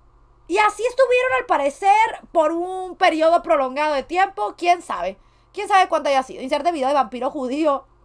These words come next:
<laughs> ¿Qué tal y es judía? ¿Qué tal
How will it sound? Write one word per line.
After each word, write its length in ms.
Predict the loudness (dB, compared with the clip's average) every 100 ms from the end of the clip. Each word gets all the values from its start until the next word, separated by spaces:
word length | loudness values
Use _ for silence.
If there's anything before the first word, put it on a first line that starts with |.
| _
<laughs> 500 | -2 0 0 -4 -12
¿Qué 80 | -12 -16 _ -12 -12 -4
tal 100 | -4
y 1080 | -4 -12 -20 -20 -20 -6 -2 6 8 8 8
es 60 |
judía? 640 | 10 12 12 12 12 8 2 -18 -20 _ _ _ _ _ _ _ _ _ -20 -20 _ _ _ _ _ -20 4
¿Qué 80 | 6 8
tal 200 | 8 8